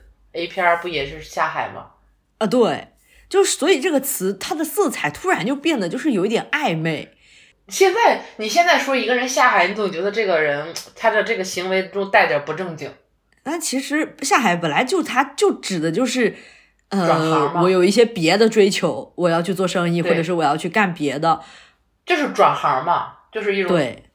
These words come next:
Speaker 1: 比较大的一个转变的转行嘛，下海。
Speaker 2: 对，其实，呃，你可以理解，不是之前不是有那个什么叫什么，什么，什么中-，什么中国人在纽约还是什么东西？
Speaker 1: 北京人在纽约。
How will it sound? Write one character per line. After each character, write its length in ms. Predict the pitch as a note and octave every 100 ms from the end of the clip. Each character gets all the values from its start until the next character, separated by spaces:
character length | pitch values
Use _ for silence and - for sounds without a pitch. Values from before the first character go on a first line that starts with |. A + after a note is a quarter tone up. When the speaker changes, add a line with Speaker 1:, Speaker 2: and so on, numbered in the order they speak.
| _
Speaker 1:
比 80 | D3+
较 140 | D#3+
大 260 | - C#4+ F3+
的 120 | D#3
一 40 |
个 120 | E3 E3
转 200 | D3 C3
变 160 | E3+ D3+
的 80 |
转 200 | D3 B2+
行 240 | B2 B2 A#2
嘛， 160 | C#3
下 200 | C3+ D3+ C3
海。 220 | - - _ _ _ _ _ -
Speaker 2:
对， 80 | D3
其 180 | -
实， 80 | F4 A4 G#4+ _ _ _ -
呃， 200 | G#3 F3+
你 160 | F3+ F3
可 160 | D4+
以 80 | D4+
理 160 | F#3 G#3+
解， 160 | G3
不 100 | D#3
是 160 | G#3+ C#4+
之 140 | D#4+
前 160 | D4+ E4
不 80 | G#3
是 80 |
有 120 | A3 F3
那 60 |
个 80 | F#3
什 140 | G3
么 180 | D#3 D#3 E3
叫 200 | F3 F3
什 140 | F3
么， 160 | D#3+ G3 - _ _ _ _
什 280 | - - F3
么， 160 | G#3+
什 140 | B3 F#3+
么 80 | A3+
中-， 220 | E4 D#4
什 160 | - G#3+
么 80 | C#4
中 200 | F#4 F4
国 100 | A3+
人 80 |
在 120 | C4+ C#4+
纽 260 | G3+ D#3+
约 160 | G3+ D#4
还 120 | C#4+
是 80 | G#3+
什 140 | G3
么 100 | D#3+
东 160 | E3 F3
西？ 200 | E3 D#3+ - _ _ -
Speaker 1:
北 120 | D#3+
京 180 | G3 G3
人 140 | F#3+
在 120 | F#3+
纽 200 | E3+ D3
约。 300 | D#3 F3+ F#3